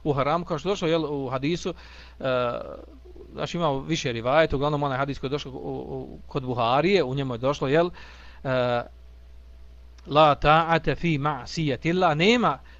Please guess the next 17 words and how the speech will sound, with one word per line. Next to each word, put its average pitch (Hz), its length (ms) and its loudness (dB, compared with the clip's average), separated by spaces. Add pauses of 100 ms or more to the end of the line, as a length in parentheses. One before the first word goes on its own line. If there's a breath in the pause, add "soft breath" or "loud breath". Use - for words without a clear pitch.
(340 soft breath)
e, 139 60 -4
e, 123 600 0
nema 190 360 4
poslušnosti, 170 720 -2
nema 185 260 0
pokornosti 214 1080 0
u 196 120 -4
griješenju 196 880 2 (240)
prema 143 300 -2
Allahu 139 420 2
Đelešanuhu, 135 720 0 (540 loud breath)
e, 139 220 2
„innema 180 400 4
ta'atu, 202 640 2
e, 143 680 -2
bil 156 220 2
ma'ruf”, 151 500 0